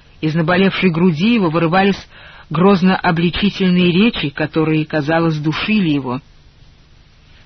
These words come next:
Он действовал на общество и литературу как врач на больного,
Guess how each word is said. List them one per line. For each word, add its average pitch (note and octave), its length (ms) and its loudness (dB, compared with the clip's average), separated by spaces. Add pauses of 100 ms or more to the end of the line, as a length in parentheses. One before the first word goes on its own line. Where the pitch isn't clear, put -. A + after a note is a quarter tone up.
(200)
Он G3+ 200 4
действовал G#3+ 500 2
на G3+ 180 2
общество G#3+ 600 -2
и - 200 -4
литературу G3 680 -2
как G3 280 -6
врач G3+ 380 -2
на C#3+ 100 -8
больного, C#3 580 -4